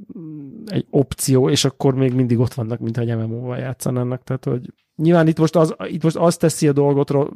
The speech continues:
furcsává, hogy így a, a, a közmegítélés az az, hogy ez egy rossz játék, és akkor hát ingyen se kellett, vagy mit tudom én, már ilyen, én is valami, nem tudom én,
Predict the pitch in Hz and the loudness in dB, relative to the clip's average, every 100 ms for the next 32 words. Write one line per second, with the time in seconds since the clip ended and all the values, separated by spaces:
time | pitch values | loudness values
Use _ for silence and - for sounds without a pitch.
0 | - - 147 143 - 143 139 139 139 135 | -16 -6 -2 -2 2 2 4 2 0 -2
1 | 135 131 _ _ _ _ _ _ _ _ | -2 -2 _ _ _ _ _ _ _ _
2 | 139 - - 202 _ 202 220 160 143 139 | -12 -12 -14 -20 _ -12 -4 0 2 2
3 | 131 139 139 135 135 139 131 123 - 123 | -2 -2 2 2 2 2 0 -2 -2 0
4 | 127 127 123 - 127 113 107 113 123 - | 2 2 0 -2 -4 -6 -6 -6 -4 -6
5 | - - 127 117 _ - - 170 151 139 | -6 -2 -2 -2 _ -8 2 4 6 4
6 | - 135 139 127 131 - 127 123 131 135 | 2 0 0 2 0 0 -2 0 -2 -2
7 | 131 127 127 120 123 123 123 135 131 120 | -2 0 0 0 0 0 0 0 -2 -2
8 | 131 120 123 123 120 127 117 117 | 0 0 0 -2 -2 -2 0 -2